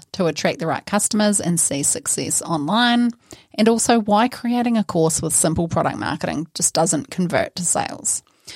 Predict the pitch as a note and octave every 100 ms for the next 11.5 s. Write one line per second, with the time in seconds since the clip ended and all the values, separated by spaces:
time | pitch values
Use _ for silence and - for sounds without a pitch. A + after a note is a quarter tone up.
0 | - - - A3 A3 - - - - D#3+
1 | D#3 E3+ - G3 F3 - G3 - F#3+ F3+
2 | G#3+ C4 B3+ G#3+ - G3+ G3+ - _ E3+
3 | D#3+ D3 E3 F3 - E3 D#3 - F3+ G#3
4 | G3+ D#3 D#2+ - - - - _ _ _
5 | _ - - G3 D#3+ E2 - _ _ _
6 | G#3 A3+ A#3+ C#4+ C#4+ A3+ G#3 - F3+ D#3+
7 | D#3+ D#3 D3+ D#3 - F3 F3+ F3+ F3+ F#3
8 | E3 D#3 C3+ D3+ - A3 F3+ E3+ C#3 -
9 | - E3+ D#3+ D#3 C#3 C#3+ - _ _ -
10 | G3+ G3 F3+ F#3+ G3 F3 D#3+ D#3+ D#3 E3+
11 | F3 D#3 C#3 A#2